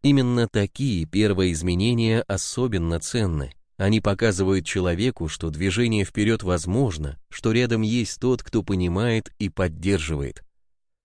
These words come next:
Со временем ее внутренний мир заметно изменился. Взгляд стал спокойнее, движение свободнее,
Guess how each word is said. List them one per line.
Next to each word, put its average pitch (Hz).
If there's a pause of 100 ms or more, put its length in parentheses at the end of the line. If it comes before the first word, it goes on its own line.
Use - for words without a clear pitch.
(120)
Со 123
временем 175
ее 127
внутренний 113
мир 127
заметно 113
изменился. 147 (400)
Взгляд 101
стал 92
спокойнее, 73 (240)
движение 139
свободнее, 85